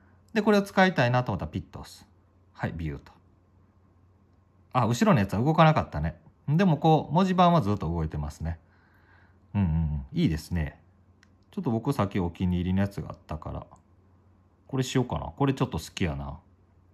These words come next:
かっこいいね。うん。で、ちょっとね、僕一個気になってることがあって、実はね、前のレムフォーはね、あの、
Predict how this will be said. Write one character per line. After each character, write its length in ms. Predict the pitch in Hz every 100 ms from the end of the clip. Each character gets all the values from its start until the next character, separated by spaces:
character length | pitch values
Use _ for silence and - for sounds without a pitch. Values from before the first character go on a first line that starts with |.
| _
か 100 | -
っ 80 | -
こ 120 | 113
い 80 | 76
い 20 |
ね。 200 | 78 80 - _ _ _ _ 104
う 40 |
ん。 160 | 92 80 - - - -
で、 220 | 185 160 - -
ち 80 | -
ょ 20 |
っ 40 | 302
と 100 | 160
ね、 80 | 107
僕 280 | 120 170
一 80 | 254
個 140 | 233 -
気 160 | -
に 100 | 302
な 140 | 277 -
っ 80 |
て 100 | -
る 80 | 120
こ 140 | 117 120
と 160 | 110
が 160 | 92 87
あ 60 |
っ 60 | 82 - _ -
て、 320 | 143 120 - - -
実 260 | 139 175 254
は 80 | 202
ね、 140 | 123
前 360 | 131 240 277 277
の 320 | 269 247 104
レ 120 | 117
ム 160 | 156 247
フ 140 | -
ォ 20 | 123
ー 20 |
は 140 | 95
ね、 180 | 92 90 90
あ 80 |
の、 240 | 92 87